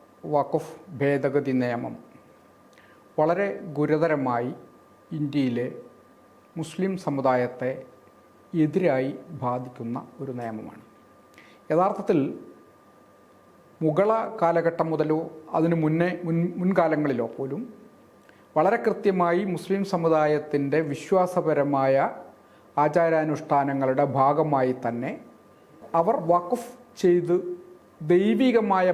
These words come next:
മാർഗത്തിൽ സമർപ്പിച്ചിട്ടുള്ള വസ്തുവകകളെയും സ്വത്തുക്കളെയുമാണ് വഖഫ് ആയി പരിഗണിക്കപ്പെടാറുള്ളത്. ഇത് ഒരു കാരണവശാലും മറ്റൊരാൾക്ക് കൈകാര്യം ചെയ്യാനോ അതിനു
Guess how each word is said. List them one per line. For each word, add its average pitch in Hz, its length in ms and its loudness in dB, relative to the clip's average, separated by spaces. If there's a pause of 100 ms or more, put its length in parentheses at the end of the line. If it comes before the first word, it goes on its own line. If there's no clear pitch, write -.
മാർഗത്തിൽ 156 480 0
സമർപ്പിച്ചിട്ടുള്ള 151 880 -2 (420)
വസ്തുവകകളെയും 143 1080 -2
സ്വത്തുക്കളെയുമാണ് 135 920 -2 (240)
വഖഫ് - 420 -8
ആയി 135 220 -8
പരിഗണിക്കപ്പെടാറുള്ളത്. 113 920 -10 (1900)
ഇത് 220 160 4 (1600)
ഒരു 269 200 2
കാരണവശാലും 190 720 2 (840)
മറ്റൊരാൾക്ക് 165 880 0 (400)
കൈകാര്യം 170 600 2
ചെയ്യാനോ 143 420 2 (240)
അതിനു 170 300 2